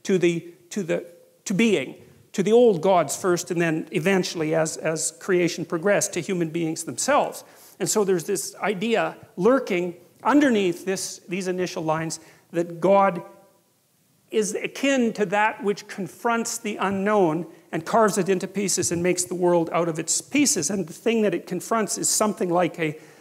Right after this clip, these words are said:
well, it's something like a predatory reptile, or it's something like a dragon, or it's something like a serpent. And I think part of the reason for that, and, and this, this is, this is a very deep and ancient idea, is that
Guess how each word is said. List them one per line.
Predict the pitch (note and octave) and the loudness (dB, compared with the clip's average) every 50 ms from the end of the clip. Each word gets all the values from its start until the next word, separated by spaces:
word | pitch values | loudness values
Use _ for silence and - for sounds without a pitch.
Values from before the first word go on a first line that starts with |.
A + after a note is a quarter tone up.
| - _ _ - | -20 _ _ -2
well, | D#3+ D#3+ F#3 | 0 0 0
it's | G3 F#3+ - | 0 0 0
something | - A3+ A3 - G3+ F3 | 0 -2 -2 -2 -4 -4
like | E3+ F3 F3 - | -4 -4 -4 -6
a | D#3 | -8
predatory | - - G#3 G3 F3 D#3+ E3 - F3+ E3 E3 | -4 -2 -2 -2 -2 -4 -6 -4 -4 -2 -2
reptile, | D#3 F#3 G#3+ A3+ A3+ - F3+ F3 D3+ C3+ C#3 | 0 0 0 -2 -2 -6 -4 -4 -4 -4 -4
or | C#3 | -6
it's | C#3+ D3+ - | -6 -4 -2
something | - F3+ F#3+ - F#3 E3 | -2 -2 -2 -2 -2 0
like | E3 D#3 D#3 | 0 -2 -2
a | E3+ D3+ | -4 -6
dragon, | C3+ D#3 F3 G3 G3+ F#3+ D#3+ D#3+ D#3 | -2 0 2 4 4 4 2 0 -2
or | D#3 D#3+ | -2 -4
it's | E3 - - | -4 -4 -2
something | G3 G3+ - - G3 F3+ | -2 -4 -4 -4 -4 -2
like | F3+ E3+ F3 | -2 -2 -2
a | E3 | -2
serpent. | - - - - C4+ C#4 C4+ C#4 - D#3 - - - - - - - - - _ - - | -2 0 0 2 2 0 0 -2 -6 -8 -8 -10 -16 -20 -20 -20 -20 -20 -20 _ -8 -4
And | F3+ F#3 F#3 F3+ - - - - | -4 -4 -4 -4 -8 -16 -10 -6
I | - E3+ | -6 -4
think | - A#3+ A3+ A#3 A#3+ | -2 -2 -4 -4 -2
part | - A3+ A#3 A3+ A3 | 0 2 2 2 2
of | F#3 | 0
the | E3+ | -2
reason | E3 F#3 F#3 - - E3+ | -2 -2 -2 -4 -4 -6
for | - - F3+ | -6 -2 0
that, | F3 G#3+ G#3 E3+ E3 - - - - _ - G4 - - | 2 2 2 2 0 -4 -10 -20 -20 _ -20 -20 -16 -12
and, | B3 G#3 G3 | -12 -10 -8
and | - G#3 E3+ F3+ | -4 -2 0 2
this, | F#3+ F3 - - | 2 0 0 -4
this | - - E3+ E3 - E3+ | -6 -6 -6 -4 -4 -6
is, | D3 C#3+ F#3+ - | -8 -10 -10 -8
this | F#3+ D3 - F#3+ | -8 -8 -6 -6
is | D3 D3 | -6 -6
a | |
very | C#3+ D3+ G#3 A3+ A3 G3 F3 E3 | -2 0 2 4 4 4 2 0
deep | D#3+ D3 C#3+ G3 F#3 F3 - - | -4 -6 -6 -6 -6 -6 -4 -4
and | D#3 E3 - | -6 -4 0
ancient | G3 E3+ F3+ E3+ - F#3 D3+ | 0 0 0 -2 -4 -6 -4
idea, | D#3+ D3+ C#3 C#3 D#3+ D#3 D#3 F3+ | -2 -2 -2 -4 -4 -6 -6 -4
is | G3 F#3+ D#3+ D#3+ D#3+ | -4 -4 -4 -2 -2
that | D#3+ D#3 D3 - | -2 -2 -2 -4